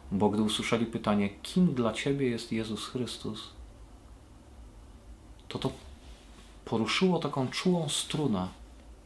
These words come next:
i zaczęli myśleć. Niektórzy odpowiadali lekceważąco.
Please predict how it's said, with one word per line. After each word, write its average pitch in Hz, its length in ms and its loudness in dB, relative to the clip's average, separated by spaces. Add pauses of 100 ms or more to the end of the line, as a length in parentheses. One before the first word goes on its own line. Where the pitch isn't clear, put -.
(760)
i 123 40 -6
zaczęli 113 360 0
myśleć. 101 540 0 (1700)
Niektórzy 208 380 8
odpowiadali 190 580 6
lekceważąco. 165 1080 4